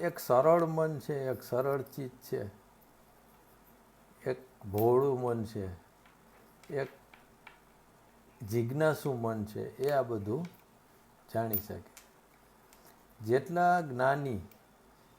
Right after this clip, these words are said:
જેટલા હોશિયાર, એને વધારે ચક્કર મારવા પડે,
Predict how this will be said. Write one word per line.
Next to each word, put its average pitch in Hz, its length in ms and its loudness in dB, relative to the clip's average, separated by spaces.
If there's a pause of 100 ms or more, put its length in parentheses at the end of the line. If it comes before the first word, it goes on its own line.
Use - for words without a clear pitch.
જેટલા 135 340 0
હોશિયાર, 117 560 -2 (4000)
એને 165 200 0
વધારે 156 380 4
ચક્કર 120 380 -2
મારવા 92 400 -2
પડે, 82 280 -10